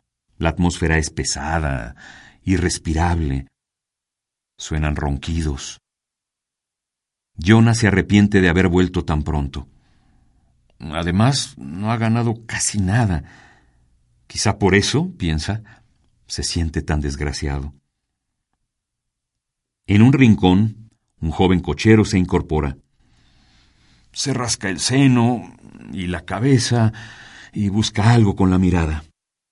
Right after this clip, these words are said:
"¿Quieres beber?", le pregunta Jonah. "Sí.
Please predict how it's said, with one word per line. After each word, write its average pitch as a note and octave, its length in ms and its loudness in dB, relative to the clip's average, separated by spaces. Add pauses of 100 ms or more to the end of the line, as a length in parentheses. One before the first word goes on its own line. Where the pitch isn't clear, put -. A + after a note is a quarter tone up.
(1300)
"¿Quieres A#2+ 580 2
beber?", A2 440 4 (540)
le D#2 140 -6
pregunta D2+ 480 -2
Jonah. D#2+ 320 0 (1800)
"Sí. E2+ 480 0